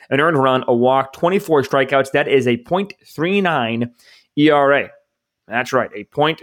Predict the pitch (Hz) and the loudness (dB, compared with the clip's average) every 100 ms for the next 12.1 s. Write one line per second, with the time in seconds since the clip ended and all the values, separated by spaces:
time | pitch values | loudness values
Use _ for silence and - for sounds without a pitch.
0 | - - 135 147 156 143 120 107 104 107 | -16 -8 -4 -2 0 0 0 -2 -6 -12
1 | _ _ _ _ 127 135 143 123 123 123 | _ _ _ _ 0 2 2 2 2 2
2 | - 110 98 117 123 127 139 135 127 120 | 0 -2 0 0 2 2 4 6 4 2
3 | 107 - _ - 117 107 - 160 170 139 | -2 -14 _ -8 -8 -8 0 2 2 0
4 | 139 143 123 131 143 127 123 139 135 139 | 0 -2 -2 -2 0 0 2 2 2 0
5 | 123 139 139 127 131 131 117 107 104 147 | -2 -2 0 0 -2 -2 -6 -4 0 0
6 | 147 - 131 127 127 _ _ _ - 120 | 0 -2 0 0 -2 _ _ _ -4 -2
7 | 127 127 120 139 135 127 120 107 127 123 | -2 -4 -6 -6 -4 -2 -2 -2 -2 -2
8 | 123 - - _ _ _ _ _ _ _ | -2 -6 -20 _ _ _ _ _ _ _
9 | - 127 123 123 120 120 120 120 117 120 | -4 0 0 0 0 0 2 0 2 0
10 | 123 - 135 - 123 120 110 117 117 117 | -2 -4 -2 -2 0 -2 0 0 0 -2
11 | 117 - 120 113 117 - 120 120 113 113 | -6 -2 -2 0 -2 -4 -2 0 2 0